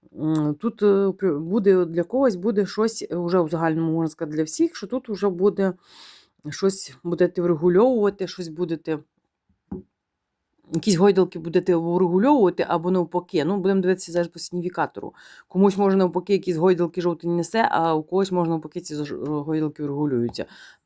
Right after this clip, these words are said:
М, треба дивитися по сигніфікатору поки що. О-, одне слово лише можу сказати, що гойдалки якісь. Що з ними буде, будемо дивитися далі. Я надіюсь, ви вибрали. Якщо ні, то, як завжди, темні коди будуть в описі. Перший варіант — аметис.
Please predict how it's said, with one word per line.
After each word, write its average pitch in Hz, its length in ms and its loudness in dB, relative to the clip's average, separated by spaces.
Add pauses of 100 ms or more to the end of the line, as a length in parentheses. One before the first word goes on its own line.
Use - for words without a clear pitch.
М, 135 540 -8
треба 160 280 -4
дивитися 139 360 -8
по - 60 -20
сигніфікатору 139 640 -10
поки - 200 -20
що. - 280 -14 (880)
О-, 123 380 -4
одне 147 260 2
слово 160 240 0
лише 156 160 -2
можу 143 160 -2
сказати, 135 320 -8
що 151 140 -6
гойдалки 143 500 -2
якісь. - 340 -12 (720)
Що - 140 -8
з 139 60 -2
ними 147 200 2
буде, 185 260 0
будемо 147 320 -2
дивитися 123 400 -4
далі. - 240 -12
Я 180 100 0
надіюсь, 190 240 0
ви 180 60 2
вибрали. 175 320 0
Якщо 151 180 -8
ні, 175 140 0
то, 147 440 -8 (340)
як 139 160 -8
завжди, 139 280 -6
темні 151 260 -6
коди 151 240 -4
будуть 135 380 -12
в 113 40 -4
описі. - 360 -10 (720)
Перший - 320 -8
варіант — 151 400 -4
аметис. - 560 -10